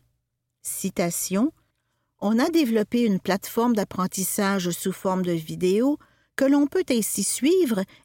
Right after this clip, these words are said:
et passer à travers les trois modules prévus », ajoute Daniel-Claude Gendron. « Notre plus grand défi et notre objectif en ce moment à l'I D L P est de pouvoir rejoindre les jeunes, les personnes autochtones et les anglophones.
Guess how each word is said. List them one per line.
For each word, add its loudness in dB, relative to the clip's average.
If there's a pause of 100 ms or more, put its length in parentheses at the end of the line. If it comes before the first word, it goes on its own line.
et 2
passer 0
à 2
travers 0
les 0
trois 0
modules 2
prévus », -2 (360)
ajoute -2
Daniel-Claude 0
Gendron. « 0 (880)
Notre 0
plus -2
grand 0
défi 2 (120)
et 4
notre 0
objectif -2
en 0
ce -4
moment 2
à 2
l'I 0
D 0
L 2
P 0 (380)
est 2
de 2
pouvoir 2
rejoindre 2
les 2
jeunes, 2 (340)
les 2
personnes 0
autochtones 0
et 4
les 0
anglophones. 0